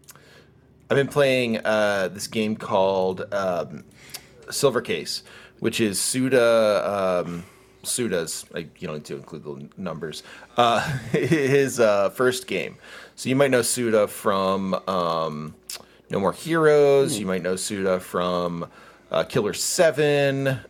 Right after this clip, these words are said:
Speaker 1: Um, I believe Suda wrote the, um, the story mode for, uh, the Fire Pro game where, like, you
Speaker 2: Where
Speaker 1: win.
Speaker 2: you, yeah, you die.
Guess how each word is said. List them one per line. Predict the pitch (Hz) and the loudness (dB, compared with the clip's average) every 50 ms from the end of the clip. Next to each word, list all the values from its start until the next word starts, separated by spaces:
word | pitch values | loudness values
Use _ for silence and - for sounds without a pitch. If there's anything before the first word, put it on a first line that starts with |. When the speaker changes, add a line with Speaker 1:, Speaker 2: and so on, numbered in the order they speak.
| _ | _
Speaker 1:
Um, | - 104 104 101 98 95 95 92 92 95 92 - | -4 -4 -2 -2 -2 -2 -2 -2 -4 -6 -4 -4
I | 104 101 | -4 -4
believe | 92 101 107 107 113 113 110 | -4 -4 -4 -4 -2 -2 -2
Suda | - - - 120 113 104 107 104 | -4 -4 -4 -4 -4 -2 -2 -4
wrote | 95 92 98 104 104 104 87 80 85 | -2 -2 0 0 0 0 -2 -6 -12
the, | - 104 101 101 101 98 98 92 92 - | -14 -12 -10 -10 -8 -8 -6 -6 -6 -4
um, | - 92 92 90 87 85 82 82 80 80 90 - _ - - - - - - - - - - _ _ _ - | -4 -4 -2 -2 -2 -2 -4 -4 -6 -10 -12 -14 _ -18 -18 -18 -20 -20 -20 -20 -20 -20 -20 _ _ _ -8
the | 110 | -6
story | - - - - - 147 139 135 131 127 127 123 123 123 | -4 -4 -4 -2 2 2 4 4 4 2 0 0 -2 -2
mode | 113 113 117 120 117 117 120 120 120 117 113 - | -2 -2 2 2 4 4 4 2 0 0 -2 -6
for, | - - - - 113 110 107 107 104 104 104 101 101 101 - | -14 -14 -8 -6 -4 -2 0 2 2 2 2 2 0 0 0
uh, | - 95 95 | 0 0 0
the | 92 - | -2 -2
Fire | - 113 107 110 120 113 | 0 2 2 2 2 2
Pro | - 127 120 | 2 0 0
game | 113 - 113 113 117 120 120 117 | 0 2 0 0 0 0 0 0
where, | 101 95 95 | 0 2 2
like, | 95 95 95 92 90 87 - - - _ - - - - - - - - | 2 2 2 0 0 -2 -6 -16 -20 _ -20 -20 -20 -16 -14 -14 -12 -8
you | - - 214 | 0 4 6
Speaker 2:
Where | 202 208 | 6 6
Speaker 1:
win. | 202 220 220 226 226 220 | 6 4 0 0 2 2
Speaker 2:
you, | 240 226 | 4 4
yeah, | 208 | 4
you | 190 180 165 151 | 4 2 2 2
die. | 147 185 190 170 139 117 107 101 107 | 2 4 4 4 2 2 0 -2 -6